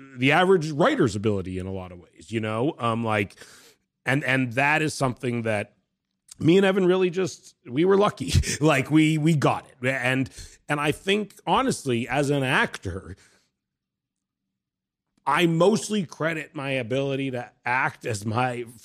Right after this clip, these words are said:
from, like, a write-, through a writing lens. And I think as an actor, I understand what the story needs.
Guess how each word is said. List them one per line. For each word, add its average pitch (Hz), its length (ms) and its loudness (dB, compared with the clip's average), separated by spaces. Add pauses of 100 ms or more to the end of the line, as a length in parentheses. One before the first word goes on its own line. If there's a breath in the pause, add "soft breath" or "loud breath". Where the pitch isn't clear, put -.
(140)
from, 131 240 4
like, 123 200 2
a 120 60 2
write-, 107 340 0
through 135 240 4
a 123 40 4
writing 101 560 -2
lens. - 360 -20
And 107 100 -10
I 117 80 -4
think 147 260 -6
as 123 120 -4
an 120 80 -2
actor, 131 440 -4
I 113 140 2
understand 113 720 0
what 113 160 -8
the 101 60 -8
story 101 440 0
needs. 120 500 0